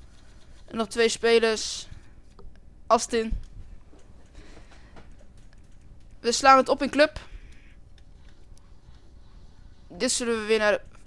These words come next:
verkooplijst moeten sturen. Maar ja, op PlayStation zijn de contracten best duur, dus ze kunnen we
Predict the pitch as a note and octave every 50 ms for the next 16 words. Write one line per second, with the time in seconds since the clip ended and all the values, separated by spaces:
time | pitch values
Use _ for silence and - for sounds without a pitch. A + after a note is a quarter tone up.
0 | - - - - - - - - - B3 B3+ B3+ A#3+ A#3 A3+ G3+ G#3+ G3+ G3+ A3+
1 | G#3+ G3+ - - - - F3 F3+ F#3 D3+ D#3+ G#3+ - - - - - - - -
2 | - - - - - - - - - - - - - - - - - - - -
3 | - - - - - - - - - - - - - - - - - - - -
4 | - - C4+ C4+ C4 B3 A#3+ A3 - - - - - - - - - - - -
5 | - - - - - - B3+ - - C#4+ D4 D4 - C4+ B3 A#3+ A3 A#3+ A#3+ A#3
6 | - A#3+ - B3 B3 B3 - A#3 A#3+ B3 A3+ A#3 B3 B3 A#3 A#3 A3+ - A#3 -
7 | D4 D4 C#4+ B3+ A#3+ -